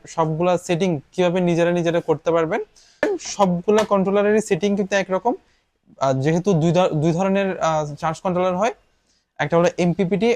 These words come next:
আর একটা হলো পিডাব্লিউএম। এমপিপিটির হিসেবে যাচ্ছি না, এমপিপিটি এক একটা সেটিং এক এক রকম। এই ধরনের পিডাব্লিউএম কন্ট্রোলার যেগুলো আপনারা বারো ভোল্ট সোলার ইউজ করেন আপনারা যারা, তো তাদের জন্য আমার আজকের এই ভিডিও।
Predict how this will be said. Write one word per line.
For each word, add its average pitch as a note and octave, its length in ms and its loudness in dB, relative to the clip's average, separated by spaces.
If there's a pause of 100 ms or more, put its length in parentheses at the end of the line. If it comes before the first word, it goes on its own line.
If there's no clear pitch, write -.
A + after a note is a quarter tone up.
আর D3+ 120 2
একটা D3 120 -2
হলো E3+ 120 2
পিডাব্লিউএম। F3 580 0 (440)
এমপিপিটির F3 480 2
হিসেবে G3+ 320 2
যাচ্ছি F#3+ 280 -2
না, A3 240 0
এমপিপিটি E3+ 420 0
এক E3+ 160 0
একটা E3+ 220 -4
সেটিং F3+ 260 -4
এক F3 100 0
এক E3 140 -6
রকম। F3 220 -2 (680)
এই A3+ 160 6
ধরনের G#3+ 360 4
পিডাব্লিউএম G3+ 480 4
কন্ট্রোলার F#3+ 420 2
যেগুলো F#3 240 2
আপনারা F#3 180 0
বারো E3 280 2
ভোল্ট F3 260 -2
সোলার E3+ 260 -2
ইউজ E3+ 180 -4
করেন D#3+ 240 -2
আপনারা D#3 280 -4
যারা, D3 280 -2 (600)
তো D3+ 260 0 (220)
তাদের F#3+ 300 6
জন্য A3+ 220 4
আমার F#3 220 4
আজকের F3+ 280 -2
এই E3+ 60 2
ভিডিও। F#3 420 2